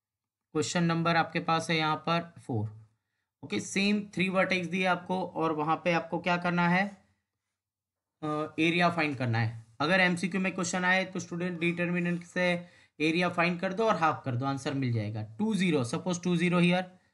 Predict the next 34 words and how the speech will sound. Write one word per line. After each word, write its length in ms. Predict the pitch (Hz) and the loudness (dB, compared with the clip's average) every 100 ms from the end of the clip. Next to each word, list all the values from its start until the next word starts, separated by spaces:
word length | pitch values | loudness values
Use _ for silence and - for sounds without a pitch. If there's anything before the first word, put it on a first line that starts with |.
| _ _ _ - | _ _ _ 0
फ़ोर 180 | 175 170 | 2 4
फ़ाइव 240 | 185 175 | 4 4
here 300 | 175 180 185 - - | 4 4 2 -4 -6
and 140 | 147 151 | -6 -4
सिक्स 320 | 185 175 - | -4 -6 -4
थ्री 160 | 170 147 | -2 0
here, 220 | 120 107 - - _ _ | 0 -4 -10 -20 _ _
तो 120 | - - | -4 0
ऐसे 200 | 165 180 | 2 0
आपको 220 | 170 202 | -2 -4
ट्रायंगल 440 | 175 170 160 156 147 | 0 2 2 2 0
मिलेगा, 400 | 123 110 104 - 147 | 0 0 -4 -10 -10
इसका 240 | 135 190 | 0 2
एरिया 380 | 180 156 156 160 | 4 2 4 2
फाइंड 280 | 160 139 123 | 0 -2 -2
करना 200 | 120 110 | -6 -6
है। 120 | 98 | -8
स्टूडेंट्स 960 | - - - _ _ _ _ _ 175 185 | -12 -20 -20 _ _ _ _ _ -4 -2
मैंने 180 | 180 180 | 0 0
एक्सप्लेन 420 | 175 - 180 185 180 | -2 -4 -2 -2 -2
किया 200 | 185 180 | -2 0
था 140 | 185 | 0
उसी 220 | 170 170 180 | 0 -2 -2
मेथड 320 | 175 175 175 | 0 0 -2
से, 140 | 185 | -4
पहले 280 | 175 165 175 | -2 0 2
यहाँ 220 | 165 165 165 | 2 0 0
पे 60 | 170 | -2
हम 180 | 170 | 0
ऐसे 320 | 160 - 175 175 - _ _ - | -2 0 0 0 -6 _ _ -4
लाइन 280 | 139 151 160 | -2 0 0
ड्रॉ 180 | 175 | -2
कर 160 | 175 180 | 0 -2
देंगे, 320 | 175 180 190 | -2 -2 -4